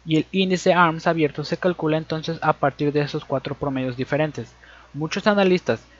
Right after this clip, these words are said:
prefieren la versión abierta del índice arms a la versión original. A la versión abierta también se le puede aplicar medias móviles de diferentes longitud, por ejemplo veintiuno y cincuenta y cinco días.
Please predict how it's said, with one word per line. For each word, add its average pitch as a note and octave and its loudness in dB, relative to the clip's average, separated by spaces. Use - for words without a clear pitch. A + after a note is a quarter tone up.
prefieren D#3 0
la E3+ 6
versión D3 -2
abierta D3 2
del C#3 4
índice C#3 -2
arms D3 -2
a D3+ -2
la C#3+ 4
versión B2+ -4
original. D3 -2
A D3 2
la F3 6
versión F3 2
abierta D3 0
también D3 -4
se - -4
le E3 2
puede B2+ 4
aplicar C#3 0
medias C3+ -4
móviles C#3 -2
de C#3 -4
diferentes A#2+ -4
longitud, B2+ -6
por D#3 4
ejemplo D#3+ 0
veintiuno D3 -4
y C#3 -10
cincuenta C3+ -8
y B2 -4
cinco C3+ -4
días. A2+ -4